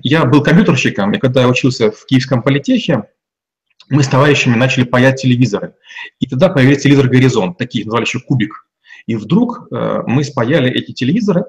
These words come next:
из больших блоков, то есть там не такая уж сложная работа. И я привез два телевизора, один отцу, второй деду. И вот мой отец, который летчик, инженер тоже, он отказывался верить, что у, у этого пульта дистанционного управления не будет провода.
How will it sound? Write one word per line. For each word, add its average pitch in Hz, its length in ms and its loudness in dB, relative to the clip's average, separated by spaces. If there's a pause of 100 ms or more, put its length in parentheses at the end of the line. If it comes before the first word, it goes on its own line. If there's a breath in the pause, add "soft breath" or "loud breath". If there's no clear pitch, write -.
из 147 100 -2
больших 147 400 0
блоков, 151 340 -2
то 113 100 -4
есть 107 120 -6
там 110 300 -2
не 117 80 -4
такая 127 260 -2
уж - 80 -6
сложная 107 260 -2
работа. 117 420 -4 (440 loud breath)
И 113 60 -4
я 151 120 0
привез 131 480 0 (160)
два 120 200 0
телевизора, 120 500 -2
один 113 300 -2
отцу, 123 240 -4
второй 123 320 -2
деду. 98 340 -2 (380 loud breath)
И 123 100 0
вот 143 340 -2
мой 135 280 2
отец, 214 340 -4
который 107 380 -4
летчик, 101 800 -4
инженер 113 420 -2
тоже, 131 380 0 (280 soft breath)
он 135 240 0
отказывался 123 800 -2 (100)
верить, 151 420 0 (180 loud breath)
что - 240 -4
у, 131 340 0
у 156 40 6
этого 127 220 0
пульта 247 380 2
дистанционного 127 600 0
управления 120 420 0
не 101 140 0
будет 196 280 2
провода. 104 420 0